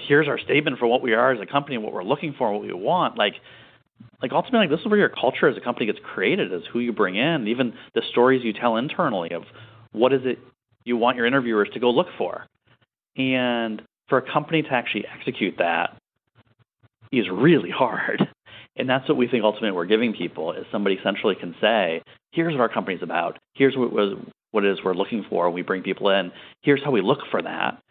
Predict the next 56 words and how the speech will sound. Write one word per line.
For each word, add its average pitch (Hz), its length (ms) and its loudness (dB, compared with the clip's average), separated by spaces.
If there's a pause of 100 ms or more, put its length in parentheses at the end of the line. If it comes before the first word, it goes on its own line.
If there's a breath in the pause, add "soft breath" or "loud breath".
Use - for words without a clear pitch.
Here's 156 160 2
the 135 60 -2
questions 127 340 -2
we 107 80 -4
tell 101 260 0
internally." 120 720 -2 (320 loud breath)
And 117 120 -2
now 127 160 4
we 127 60 2
can 127 120 -4
make 117 140 0
sure 120 160 -4
that 101 100 0 (340)
everybody 135 440 2
across 170 400 -2
the 160 40 -2
world, 143 300 2
the 98 160 -8
thousands 147 380 2
of 135 80 -4
people 131 240 -2
involved 98 240 -4
in - 20 -18
the - 60 -12
recruiting 143 260 -8
process, 90 380 -6 (420 loud breath)
are 120 140 4
all 127 100 4
kind 127 140 -2
of 107 80 0
playing 117 260 0
from - 120 -12
the - 120 -14
same 92 160 -6
playbook. 98 460 2 (600 loud breath)
And 113 120 0
it's - 80 -4
all 143 200 4
easy 156 380 2
for 101 100 2
them. 92 280 -2
I 104 40 -6
don't 117 120 2
have 147 180 0
to 143 60 4
argue 135 320 0
with 131 160 -6
them. - 280 -14 (460 loud breath)
Um, 110 460 0
it - 80 -16
can 139 100 -2
be 135 80 4
a 135 60 6
really 135 320 2
powerful 107 400 -2
transformation 92 840 -8